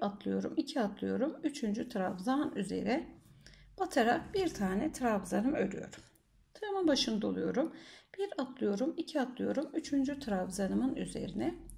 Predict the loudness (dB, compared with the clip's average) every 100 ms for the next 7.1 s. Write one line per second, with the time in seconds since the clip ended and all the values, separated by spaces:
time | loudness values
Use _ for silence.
0 | -6 -4 -4 -4 -2 0 0 -2 -2 0
1 | 2 0 -2 0 2 2 2 -2 -4 -8
2 | -16 -10 -10 -6 0 0 0 -6 -20 -20
3 | -20 -20 _ _ _ _ 0 2 2 0
4 | -4 -8 -6 -10 -10 -18 _ _ _ -6
5 | -2 0 0 0 -2 -2 0 0 0 -6
6 | -18 -20 -20 -20 _ -20 -12 -10 -4 -4
7 | -4